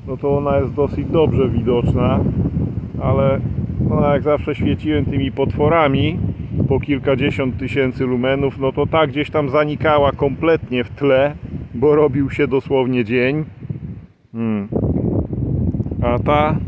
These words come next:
czołówka, no, na maksymalnym trybie ze wszystkimi trzema diodami, to ma jakieś może pięćset lumenów, ale ona i tak świeci ze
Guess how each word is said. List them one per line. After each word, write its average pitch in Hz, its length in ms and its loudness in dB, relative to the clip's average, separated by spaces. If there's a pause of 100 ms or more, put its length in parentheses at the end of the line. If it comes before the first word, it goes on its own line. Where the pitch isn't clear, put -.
(260)
czołówka, 135 720 2
no, 131 180 2
na 127 140 0
maksymalnym 131 760 0
trybie 127 360 2
ze 117 120 0
wszystkimi 127 480 -2
trzema 139 440 2
diodami, 123 680 2 (760)
to 170 120 0
ma 165 200 4
jakieś 143 400 0
może 123 320 2
pięćset 139 520 0
lumenów, 127 600 2 (600)
ale 139 220 2
ona 139 280 4
i 127 60 4
tak 131 220 2
świeci 120 360 2
ze 117 140 2